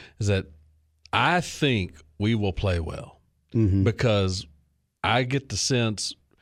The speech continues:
Speaker 1: really not even going to practice, just sitting in my office and listening to us practice in Jonesboro.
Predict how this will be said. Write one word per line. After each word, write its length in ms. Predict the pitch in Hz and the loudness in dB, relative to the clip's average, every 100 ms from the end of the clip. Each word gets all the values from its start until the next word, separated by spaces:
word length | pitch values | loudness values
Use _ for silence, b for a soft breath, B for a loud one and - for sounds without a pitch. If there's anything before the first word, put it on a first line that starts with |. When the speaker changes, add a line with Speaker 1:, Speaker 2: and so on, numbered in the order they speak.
| _ _ | _ _
Speaker 1:
really 260 | 135 247 185 | 2 2 2
not 220 | 123 165 | 2 2
even 240 | 135 107 | 2 2
going 240 | 104 151 147 | 2 2 2
to 60 | |
practice, 460 | 95 101 87 - 85 | 2 2 2 -2 -6
just 260 | - 127 - | -2 0 0
sitting 160 | 185 | 0
in 80 | 165 | 2
my 60 | 147 | 2
office 420 | 151 151 127 - | 2 0 -2 0
and 240 | 104 98 | 0 2
listening 400 | 135 - 131 101 | 0 2 0 0
to 180 | 101 101 | 0 2
us 180 | 95 - | 2 0
practice 500 | 127 117 131 101 - | 0 0 0 -4 -2
in 140 | 95 | -2
Jonesboro. 580 | 92 117 120 - - - | 0 0 -2 -6 -16 -16